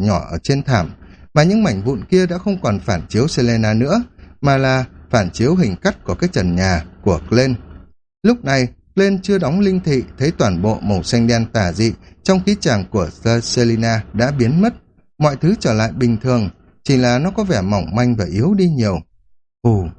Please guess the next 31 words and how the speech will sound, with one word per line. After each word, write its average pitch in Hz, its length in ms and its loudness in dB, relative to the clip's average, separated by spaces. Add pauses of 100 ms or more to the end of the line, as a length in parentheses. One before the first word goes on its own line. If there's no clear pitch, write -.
(400)
hắn 196 120 4
vừa 180 240 2
thả 117 140 -2
lỏng 98 340 -4
thì 117 120 0
cảm 87 200 -2
thấy 127 120 -2
ấn 175 200 2
đường 117 280 0
từng 98 200 -2
đợt 92 220 -4
đau, 131 260 0 (380)
đầu 139 180 2
hắn 131 240 -2
cũng 190 140 -4
đau 185 260 2
từng 92 200 0
đợt, 101 160 0 (280)
đau 123 220 2
đớn 120 280 2
chuyển 92 200 -2
khắp 208 160 -4 (100)
toàn 92 240 0
thân, 131 200 0 (360)
khiến 196 260 2
thật 170 180 -2
muốn 107 200 0
lăn 131 280 2
lộn 110 220 -4
dưới 117 120 -2
đất. 214 160 2